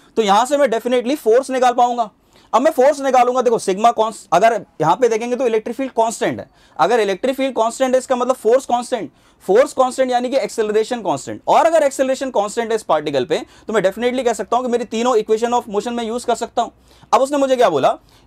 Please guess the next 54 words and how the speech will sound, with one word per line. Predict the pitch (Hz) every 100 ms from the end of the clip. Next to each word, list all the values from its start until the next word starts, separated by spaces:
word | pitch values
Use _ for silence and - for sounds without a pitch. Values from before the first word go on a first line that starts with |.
| -
एक | 247 339
सेकंड | - 277 277
में | 247
टकराना | 196 165 139
चाहिए, | 113 101
तो | 160
मैं | 233
ऐसा | 269 262
बोलूंगा | 180 165 220 - -
उसको | 214 294
डिस्प्लेसमेंट | 196 226 226 220 233 285
कितना | 254 - 214
चलना | 180 131
है। |
Let | 139 202
us | 285
suppose | 233 151 190 226
मैं | 233
इस | 262
डायरेक्शन | 196 185 196 214
को | 233
मान | 214 165
लेता | 143 -
हूँ | 262 -
पॉजिटिव, | 123 123 190 180 - _ _ _ -
इस | 220
डायरेक्शन | 202 214 233
को |
क्या | 226
मान | 220 220
लेता | 220
हूँ? | 277 349 -
पॉजिटिव। | 196 - 107 - -
तो | 208
पीछे | - 208 285
वाली | 269 269
डायरेक्शन | 254 254 269
कैसी | 262 262
हो | 269
जाएगी? | 233 170 113 107 -
नेगेटिव। | 190 156 107 - _ -
तो |
देखो | 220 180
ये | 107 190
पीछे | 226 220 208 294
यहाँ | 277 269
पे |
टकराएगा | 262 233 233 233 240
तो | 240
डिस्प्लेसमेंट | 214 - 220 220 269
पीछे | 254 247
की | 269
तरफ | 262 269
आएगा, | 254 247 233